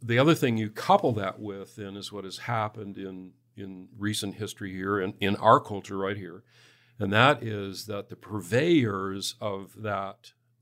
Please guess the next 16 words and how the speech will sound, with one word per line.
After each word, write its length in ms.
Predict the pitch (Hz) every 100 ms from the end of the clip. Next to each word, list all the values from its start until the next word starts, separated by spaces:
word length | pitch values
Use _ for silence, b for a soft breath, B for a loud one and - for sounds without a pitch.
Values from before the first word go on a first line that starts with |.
| _
um, 480 | 107 92 90 87 87 _ _
media 560 | 110 101 110 95 85 85 - _ _ _ _ _ _ _ _ _ _ -
and, 480 | 107 101 98 98 92 -
uh, 160 | 101 98 -
entertainment, 720 | 110 104 - 135 110 82 _ _ _
most 460 | 113 101 113 135 123
of 80 | 101
it's 160 | 101
entertainment, 520 | 101 87 - 92 - _ _ _ _ 113
and 340 | 98 92 90 _ _ _ _ _ _
the 100 | 98
purveyors 720 | - 107 98 113 139 156 139
of 120 | 120 107
all 180 | 98 95
that 220 | 95 95
now 320 | 104 98 101